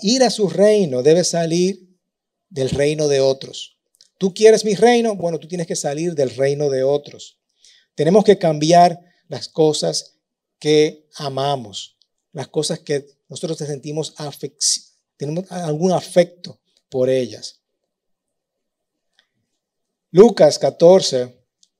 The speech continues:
mira de qué forma lo pone. "Si alguno de ustedes quiere ser mi discípulo,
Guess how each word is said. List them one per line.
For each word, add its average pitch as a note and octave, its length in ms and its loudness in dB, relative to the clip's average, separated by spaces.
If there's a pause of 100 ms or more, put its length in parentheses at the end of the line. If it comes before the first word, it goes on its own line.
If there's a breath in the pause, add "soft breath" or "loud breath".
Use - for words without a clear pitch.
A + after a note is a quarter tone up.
(800)
mira D#3+ 240 4
de F3 140 4
qué F3 120 -2
forma E3 320 2
lo D#3+ 160 2
pone. C#3 340 -2
"Si - 140 0
alguno D#3+ 300 2
de G3+ 60 6
ustedes F3+ 380 0
quiere F3 260 -2
ser F3 180 -2
mi E3+ 100 -8
discípulo, D#3+ 760 -10